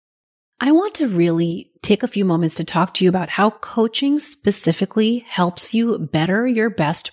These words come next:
more powerfully, and how I have created the Unstoppable group to really help you level up your skills.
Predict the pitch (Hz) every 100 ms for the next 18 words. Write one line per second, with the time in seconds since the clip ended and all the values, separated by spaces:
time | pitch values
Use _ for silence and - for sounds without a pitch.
0 | - 165 160 151 - 139 143 151 151 165
1 | - - - - - 226 233 - - -
2 | - 302 349 - 226 269 294 294 - 208
3 | 175 180 185 180 175 - 170 170 214 196
4 | 202 175 170 208 - - - 175 175 -
5 | 220 226 254 262 262 - - 196 196 185
6 | 180 170 190 226 - 165 - 165 160 -
7 | - 143 - -